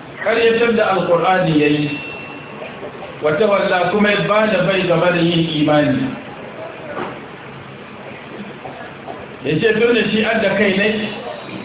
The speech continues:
to da ya ga dama zai yi. Babu wanda ya isa tilasta shi, ya shiga addini kaza.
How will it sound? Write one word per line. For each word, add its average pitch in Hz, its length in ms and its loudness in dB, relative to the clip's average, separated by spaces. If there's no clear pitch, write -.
to 180 180 2
da 185 100 4
ya 202 120 2
ga 202 100 4
dama 190 420 2
zai 165 100 4
yi. 135 300 2
Babu 208 280 2
wanda 220 220 4
ya 214 60 2
isa 208 240 2
tilasta 175 760 2
shi, - 240 -4
ya 185 160 0
shiga 170 280 2
addini 180 520 2
kaza. 143 540 2